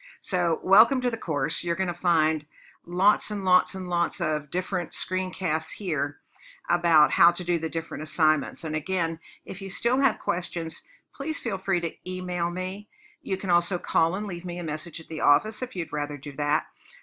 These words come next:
Uh, I won't be in the office much, as you can tell, but I will, uh, have those calls forwarded to me, so I'll be able to pick them up just as soon as I can.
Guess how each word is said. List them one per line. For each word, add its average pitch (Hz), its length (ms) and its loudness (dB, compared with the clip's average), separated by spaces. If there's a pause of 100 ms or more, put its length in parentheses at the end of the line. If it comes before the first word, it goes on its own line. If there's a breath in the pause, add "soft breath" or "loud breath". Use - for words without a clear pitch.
(120)
Uh, 147 200 6
I 151 40 2
won't 175 260 0
be 202 120 -4
in 196 80 -8
the 190 100 -4
office 156 340 2
much, 175 300 -2
as 185 160 -4
you 135 140 -6
can 131 160 -6
tell, 131 400 -4 (320 loud breath)
but 160 160 2
I 156 300 4
will, 165 440 2
uh, 147 220 -2
have 165 260 4
those 151 240 0
calls 139 320 0
forwarded 175 540 0
to 160 180 -4
me, 165 300 -6 (240 soft breath)
so - 180 -4
I'll 139 120 4
be 156 120 -6
able - 160 -10
to - 60 -12
pick - 240 -12
them 151 160 -6
up 143 120 -6
just - 240 -12
as 151 80 -6
soon 147 200 -4
as 147 160 -4
I 135 80 -4
can. 147 420 -10